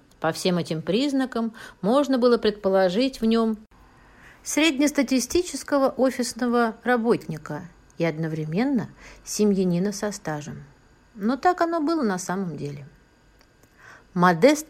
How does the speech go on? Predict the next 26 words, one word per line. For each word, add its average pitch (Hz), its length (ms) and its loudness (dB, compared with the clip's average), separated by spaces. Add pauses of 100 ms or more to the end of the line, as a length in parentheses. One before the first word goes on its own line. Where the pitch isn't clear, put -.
Полуэктович 196 960 0
Хвостов, 156 720 -4 (760)
отец 202 400 -2
четверых 240 520 -2
детей, 196 540 0
числился 233 600 0
генеральным 190 600 4
директором 226 520 2
небольшой 180 460 0
столичной 233 520 0
фирмы, 185 440 -2
которая 170 340 -2
занималась 160 500 -2
перепродажей 165 800 0 (300)
сухих 190 420 0
баклажанов 170 680 0
в - 60 -20
торговые 160 560 -2
сети. 151 440 -8 (400)
Да-да, 277 500 4 (100)
именно 294 320 0
числился, - 640 -4 (480)
потому 196 320 4
что 196 160 2
от 185 120 0
природы 208 500 4